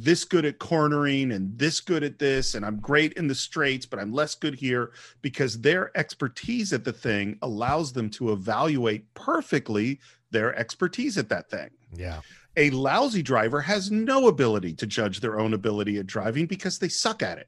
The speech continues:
Speaker 1: So they can say, "Oh, I'm a fantastic driver." So your ability at a thing determines how well you can describe your ability at the thing.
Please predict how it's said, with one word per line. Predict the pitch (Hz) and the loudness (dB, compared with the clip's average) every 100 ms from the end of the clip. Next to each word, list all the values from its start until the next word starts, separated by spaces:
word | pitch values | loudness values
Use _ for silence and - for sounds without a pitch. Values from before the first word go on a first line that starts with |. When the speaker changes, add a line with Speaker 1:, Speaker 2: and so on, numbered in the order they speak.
| - - | -20 -18
Speaker 1:
So | - 156 | -4 0
they | 175 254 | 2 2
can | 214 | 0
say, | - 226 143 - | 2 2 2 2
"Oh, | 131 | 2
I'm | 123 | 2
a | 123 | -2
fantastic | - 82 - - 135 190 - - | -6 -16 -14 -4 0 0 -2 -10
driver." | - - - _ _ _ _ _ _ - _ _ _ | -10 -12 -16 _ _ _ _ _ _ -20 _ _ _
So | - | 0
your | 165 151 180 | 2 4 4
ability | 135 165 262 262 233 | 6 6 6 4 4
at | |
a | 190 | 2
thing | - 262 240 | 2 0 2
determines | 175 175 185 180 175 | 0 0 -2 0 -2
how | - 160 208 | -4 0 0
well | 180 170 | 2 0
you | 160 | -2
can | - | -4
describe | 147 135 - 120 120 | -4 -4 0 2 2
your | 123 143 | 0 0
ability | 113 110 110 117 | 2 2 2 2
at | 127 | -2
the | 127 | -6
thing. | - 254 120 | -2 0 -2